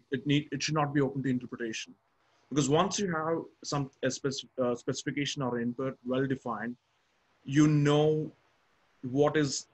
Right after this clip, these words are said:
what design output should come out of it, or w-, how testing should be done out of it. Like, so when you actually are, so by the time you have a design input,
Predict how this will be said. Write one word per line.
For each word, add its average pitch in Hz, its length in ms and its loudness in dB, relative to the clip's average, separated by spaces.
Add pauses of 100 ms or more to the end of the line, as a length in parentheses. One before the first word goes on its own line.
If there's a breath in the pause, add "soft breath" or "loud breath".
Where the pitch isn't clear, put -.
(140)
what 135 320 0
design 131 300 0
output 127 260 -6
should - 240 -2
come 113 180 -6
out 92 100 -8
of 104 140 -8
it, 87 160 -8 (800)
or 123 300 4
w-, 123 280 -6
how 147 340 2 (200)
testing 139 260 0
should 120 220 -6
be 120 160 0
done 117 140 2
out 104 100 -6
of - 100 -18
it. 101 80 -8
Like, 113 140 -6
so 143 100 -4
when 156 320 4
you 156 180 6
actually 151 460 0 (140)
are, 143 320 0 (1800)
so 131 360 0
by 156 100 6
the 151 100 2
time 190 180 4
you 175 60 2
have 156 100 4
a 139 40 0
design 139 220 2
input, 135 320 0